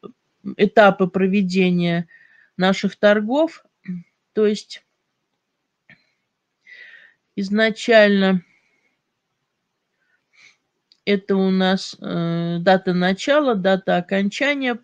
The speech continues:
м, данного этапа и, э, подготовка,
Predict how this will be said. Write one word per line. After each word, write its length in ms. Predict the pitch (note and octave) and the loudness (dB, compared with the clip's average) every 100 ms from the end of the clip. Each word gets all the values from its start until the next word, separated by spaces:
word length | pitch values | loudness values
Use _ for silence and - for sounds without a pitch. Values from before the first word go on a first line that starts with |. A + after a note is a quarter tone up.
| - | -18
м, 380 | - F3 C3+ | -12 -12 -6
данного 520 | F#3 G#3+ G3+ G3+ G3 G3+ | 2 2 4 0 0 -2
этапа 580 | - G3+ F#3+ - F#3 - _ - - - - - _ _ _ _ | 0 0 0 -2 -6 -6 _ -20 -20 -20 -20 -20 _ _ _ _
и, 280 | A3 B3 C4 A#3 _ _ _ _ _ _ | -4 -2 -2 -4 _ _ _ _ _ _
э, 260 | - F3 F3+ E3 - _ _ _ _ _ _ - - _ _ _ _ _ _ _ _ _ _ _ _ - | -10 -2 -2 -2 -8 _ _ _ _ _ _ -20 -20 _ _ _ _ _ _ _ _ _ _ _ _ -6
подготовка, 1160 | G3 F#3+ G#3 G3+ - D4+ C#4+ - A3+ A3 A3 | -4 2 2 2 2 0 0 0 2 2 0